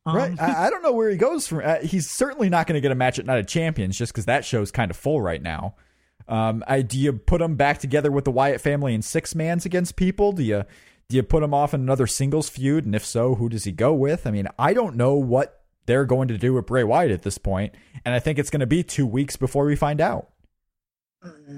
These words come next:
Speaker 1: I guess you have to keep him on the back burner till you decide.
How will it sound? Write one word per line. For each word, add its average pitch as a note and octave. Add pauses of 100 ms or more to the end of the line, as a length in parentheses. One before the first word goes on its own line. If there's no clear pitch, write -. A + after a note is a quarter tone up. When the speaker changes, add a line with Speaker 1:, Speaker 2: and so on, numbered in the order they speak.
(400)
Speaker 1:
I -
guess G#3
you A3+
have G#3
to F#3+
keep A3+
him G3
on F#3+
the F3
back F#3+
burner G3+
till E3+
you D#3+
decide. D#3+